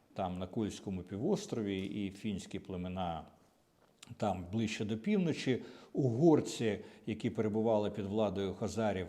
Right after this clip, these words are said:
в десятому столітті, е, відкочували, знищивши по дорозі, м, е, Білу Хорватію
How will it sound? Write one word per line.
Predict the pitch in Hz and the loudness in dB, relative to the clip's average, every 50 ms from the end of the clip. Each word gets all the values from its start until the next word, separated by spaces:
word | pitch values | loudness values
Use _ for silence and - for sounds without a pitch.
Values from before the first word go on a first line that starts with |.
| 85 | -8
в | 87 | -10
десятому | 87 95 - - 104 95 92 - 87 90 90 | -10 -10 -6 -4 -4 -4 -4 -4 -6 -8 -8
столітті, | - - - 104 98 101 101 92 98 - - 92 87 - - - - - - - - - - - - - - | -8 -8 -6 -4 -2 -2 -2 -4 -4 -6 -6 -6 -6 -8 -10 -18 -20 -20 -20 -20 -20 -20 -20 -20 -16 -8 -4
е, | 110 107 107 107 104 | -2 0 2 2 2
відкочували, | 101 120 123 - - - 135 120 - - 139 120 117 127 123 117 110 107 104 98 95 92 90 90 87 90 - - - - - _ - - - | 2 2 0 0 2 2 2 2 4 4 4 6 6 6 6 6 6 4 4 2 2 0 0 -2 -4 -6 -8 -16 -20 -20 -20 _ -20 -14 -10
знищивши | - - 117 123 127 120 107 - - 110 101 - - 113 | -8 -4 0 2 2 2 2 0 -2 -4 -6 -6 -6 -8
по | - - 104 | -4 -4 -2
дорозі, | 101 107 110 107 104 98 90 - 92 95 92 92 92 90 - - - - - - - - - - - - - - _ - | -2 0 0 0 0 -2 -2 -4 -4 -4 -4 -4 -4 -6 -8 -12 -18 -20 -20 -20 -20 -20 -20 -20 -20 -20 -20 -20 _ -16
м, | 180 131 101 98 98 95 92 92 92 95 | -14 -12 -10 -8 -8 -8 -6 -6 -6 -4
е, | 92 92 92 92 90 90 90 92 | -2 -2 -2 -2 -2 -4 -4 -4
Білу | 107 107 101 98 | -4 -4 -4 -4
Хорватію | - - 110 101 98 104 104 92 85 - - - 92 82 85 85 82 82 87 | -4 -4 -4 -2 0 2 2 0 0 -2 -6 -8 -6 -6 -6 -6 -8 -8 -10